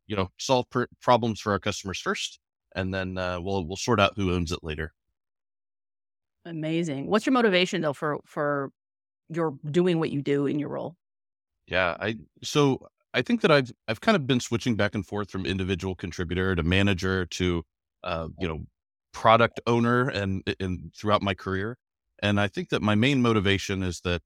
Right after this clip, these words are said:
Speaker 1: uh, you know, if I, if I don't feel passionate enough about the problem space that I'm trying to solve, it, it really removes my, my energy, right? So if I'm, if I'm not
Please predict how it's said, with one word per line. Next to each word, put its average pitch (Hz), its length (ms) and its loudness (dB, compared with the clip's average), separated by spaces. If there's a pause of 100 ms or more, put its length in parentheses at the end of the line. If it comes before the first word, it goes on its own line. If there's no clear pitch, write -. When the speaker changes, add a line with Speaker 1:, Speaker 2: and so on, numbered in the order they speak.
(100)
Speaker 1:
uh, 85 160 -6 (260)
you 85 220 -12
know, 92 80 -6
if 92 120 -8
I, 110 100 0 (240)
if 98 100 -10
I 117 80 6
don't 208 160 2
feel 151 180 2
passionate 117 560 0
enough 98 300 2 (360)
about 98 200 4
the 95 80 -4
problem 95 420 4
space - 360 -2
that 82 80 -6
I'm 82 100 -4
trying 90 280 -2
to 82 60 -6
solve, 92 440 -6 (360)
it, 107 160 4 (220)
it 107 160 -2
really 123 260 6
removes 98 480 0
my, 87 480 0 (320)
my 92 240 2
energy, 87 460 0 (100)
right? 90 240 -2 (300)
So 104 240 2
if 104 140 0
I'm, 104 260 2
if 98 160 -4
I'm 107 100 0
not 131 140 -2